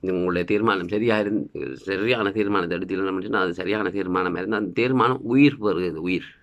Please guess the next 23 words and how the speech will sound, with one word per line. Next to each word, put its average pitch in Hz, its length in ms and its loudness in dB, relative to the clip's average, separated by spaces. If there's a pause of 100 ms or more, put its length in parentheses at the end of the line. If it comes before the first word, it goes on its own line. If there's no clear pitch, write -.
(840)
அவ்வளவுதான் 123 480 4
உங்களால 120 240 2
செய்ய 110 260 0
முடியும். 104 460 -2 (1500)
அதான், 95 320 0
அதான், 107 320 2
அதனால 110 500 2
ஒரு 101 140 2
நிலத்துல 107 640 2
இந்த 101 120 -4
விதையை 104 300 2
கீழே 110 260 -2
போடுற 92 380 0
மாதிரி, 85 380 -6
நீங்க 101 240 2
இது 95 220 0
செய்யுங்க. 90 440 -4
இதுதான், 95 460 -2
இதுல 110 360 0
தான் 123 360 0 (1800)
வாழ்க்கையில 113 300 2
சிறப்பு 117 420 0
இருக்குது. 82 600 -2